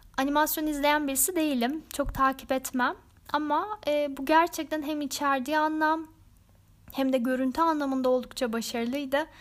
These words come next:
Hayatta hep deriz ya hani işte iş bulunca çok mutlu olacağım ya da şunu başarırsam çok mutlu olacağım gibi. Belirli bir ana ulaşmakla mutlu olacağımızı düşünmenin aslında ne kadar yanlış olduğu, hayatın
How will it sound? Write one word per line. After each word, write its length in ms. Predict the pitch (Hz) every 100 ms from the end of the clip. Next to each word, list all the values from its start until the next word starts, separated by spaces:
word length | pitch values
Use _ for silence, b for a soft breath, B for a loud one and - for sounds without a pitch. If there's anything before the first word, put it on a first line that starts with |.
| B B B B
Hayatta 380 | 285 294 302 302
hep 180 | 294 -
deriz 340 | 320 339 -
ya 120 | 247
hani 260 | 240 240 - - -
işte 480 | 247 - - 254 -
iş 260 | 277 - -
bulunca 320 | 277 294 285
çok 280 | - 294 285
mutlu 280 | 262 262 285
olacağım 540 | 277 254 233 220 220 -
ya 120 | 254
da 140 | 247 254
şunu 260 | - 269
başarırsam 600 | 262 254 294 294 285 254 233
çok 220 | 277 269
mutlu 260 | 233 240
olacağım 460 | 226 226 226 214 226
gibi. 260 | 226 233 233 B B B -
Belirli 400 | 262 262 285 339
bir 120 | 339 -
ana 360 | 269 277 311
ulaşmakla 840 | 285 277 285 - 311 320 - 311 427 359
mutlu 340 | 294 - 330
olacağımızı 720 | 320 311 294 302 311 311 320
düşünmenin 560 | 311 - 302 277 277 294
aslında 360 | 269 - 285
ne 100 | 285
kadar 280 | - 302 269
yanlış 520 | 233 233 247 277 -
olduğu, 460 | 320 320 320 330 370 B B B B B
hayatın 680 | - 294 294 302 - 392